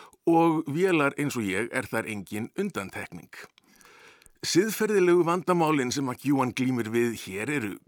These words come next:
keimlík þeim sem standa fyrir miðju kvikmyndarinnar Blade Runner frá nítján hundruð áttatíu og tvö, sem Ridley Scott leikstýrði, og skáldsögunni sem hún byggði á, Dreymir vélmenni um rafvæddar kindur frá nítján hundruð sextíu og átta eftir Philip K.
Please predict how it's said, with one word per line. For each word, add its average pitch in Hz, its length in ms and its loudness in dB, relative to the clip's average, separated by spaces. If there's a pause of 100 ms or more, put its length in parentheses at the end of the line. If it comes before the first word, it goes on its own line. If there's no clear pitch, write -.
(180)
keimlík 117 640 -4
þeim 113 240 -4
sem 110 160 -6
standa 104 400 -6
fyrir 92 160 -6
miðju 101 460 -4 (100)
kvikmyndarinnar 98 720 -6
Blade 95 380 -10
Runner 135 500 -4
frá 120 160 -6
nítján 117 300 -6
hundruð 110 180 -4
áttatíu 107 380 -8
og - 100 -20
tvö, 120 240 -6 (480)
sem 98 240 -4
Ridley 82 320 -10
Scott - 480 -8
leikstýrði, 175 540 -4 (500)
og 208 480 2
skáldsögunni 180 720 0
sem 151 160 -2
hún 233 240 -2
byggði 90 320 -4
á, - 40 -16 (280)
Dreymir 117 460 0
vélmenni 107 640 -4
um 104 160 -4
rafvæddar 98 640 -6
kindur - 560 -8
frá - 160 -10
nítján 92 320 -10
hundruð 90 240 -12
sextíu - 320 -10
og 107 140 -2
átta - 260 -12
eftir - 240 -18
Philip 82 320 -10
K. 90 160 -12